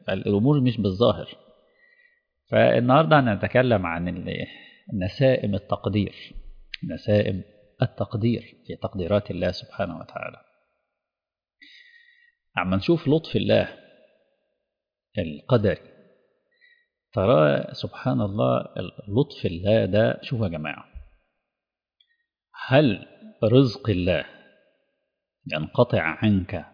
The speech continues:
جزء ف-، فيمتو ثانية؟ هل رزق الله طب رزق الله دلوقتي، دلوقتي ممكن تقول لي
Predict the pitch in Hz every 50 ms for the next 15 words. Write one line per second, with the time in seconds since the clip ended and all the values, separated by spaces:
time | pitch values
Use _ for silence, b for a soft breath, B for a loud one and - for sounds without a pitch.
0 | _ _ _ _ _ _ _ _ _ _ _ _ _ _ _ _ _ _ _ _
1 | _ _ - 95 110 127 127 98 - - - _ - - - _ - 107 - 117
2 | 120 127 - - 113 104 139 151 143 - 123 107 - 135 123 131 139 143 156 -
3 | - _ _ _ _ _ _ _ _ _ _ _ _ _ _ _ _ _ _ _
4 | _ _ _ _ _ _ _ _ _ _ _ _ _ _ _ _ _ - 113 117
5 | 113 101 85 80 - 107 139 202 - _ _ _ _ _ _ _ _ _ _ _
6 | _ _ _ _ _ _ _ _ _ _ _ _ _ _ - 101 110 110 - -
7 | - - 80 85 87 92 110 117 - _ _ _ _ _ _ _ - 90 85 87
8 | 98 - 107 117 127 120 - - 127 113 107 113 123 127 120 107 107 104 104 113
9 | 120 - - - - - - - - - - 95 90 92 98 110 101 - 98 95
10 | 120 - 127 104 - - 104 123 113 107